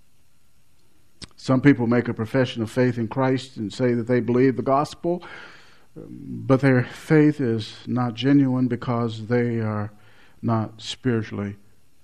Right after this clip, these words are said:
productive. There's no fruit. There's no fruit.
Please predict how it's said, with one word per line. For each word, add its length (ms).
productive. 720
There's 200
no 100
fruit. 500
There's 140
no 60
fruit. 540